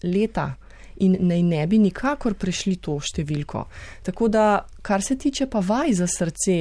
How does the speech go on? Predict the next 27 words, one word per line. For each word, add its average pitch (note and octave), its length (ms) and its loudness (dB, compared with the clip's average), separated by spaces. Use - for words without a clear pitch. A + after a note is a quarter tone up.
je D#3+ 240 -2
ena G3 280 2
iz G#3 140 4
izhodišč F#3+ 640 0
tudi G#3 300 0
ta, G3 300 0
da F#3 260 2
imamo F#3+ 540 2
lahno D#3 540 -2
hojo, F#3 420 0
da F3 160 0
ne F3 120 2
pretiravamo, E3+ 840 0
da - 180 -2
pa G3+ 140 -2
je F#3+ 180 2
ta F#3 180 -2
hoja F3+ 380 0
v F3 320 0
obsegu, E3 600 -2
recimo, E3+ 460 0
vsaj E3 220 -2
pol F#3+ 280 0
ure, F3+ 280 2
morda D#3 320 -2
petinštirideset E3 960 -4
minut. D#3 340 -2